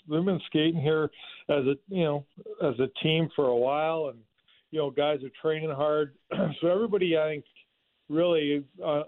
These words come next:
you know, understood what happened in, in the bubble last, last season. Uh, very disappointed, obviously, and, uh, you know, preparation is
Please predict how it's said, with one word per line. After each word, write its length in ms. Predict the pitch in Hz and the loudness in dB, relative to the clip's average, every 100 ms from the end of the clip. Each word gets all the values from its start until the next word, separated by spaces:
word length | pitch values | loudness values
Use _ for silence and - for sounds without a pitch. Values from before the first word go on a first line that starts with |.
| - | -6
you 160 | 147 | -4
know, 160 | 135 156 | -2 0
understood 640 | 156 143 131 - 170 156 | 0 0 -4 0 0 2
what 160 | 139 123 | 0 0
happened 480 | 135 139 131 120 113 - | 0 -2 -4 -10 -16 -16
in, 220 | 165 131 143 | -10 -8 -6
in 140 | 143 | -4
the 60 | 123 | 0
bubble 360 | 127 127 131 | 0 2 2
last, 260 | 123 123 120 - - | 2 2 -2 -6 -14
last 300 | 156 131 127 123 | -4 0 0 -2
season. 420 | 139 127 113 127 - - - _ | -8 -6 -4 -6 -6 -18 -20 _
Uh, 200 | - 135 | -2 0
very 260 | 123 160 165 | 2 2 2
disappointed, 720 | 151 151 143 - 147 143 139 | -2 -4 -6 -8 -4 -2 0
obviously, 680 | 135 139 135 - 143 139 135 | 0 0 -2 -6 -4 -2 0
and, 260 | 127 127 120 | -2 -2 0
uh, 180 | 120 117 _ - - - | 2 0 _ -20 -20 -4
you 80 | 160 | 0
know, 200 | 160 147 165 - | 2 0 -4 -2
preparation 720 | 180 180 175 165 160 - 160 | -2 0 2 2 2 -4 -8
is 140 | 147 | -6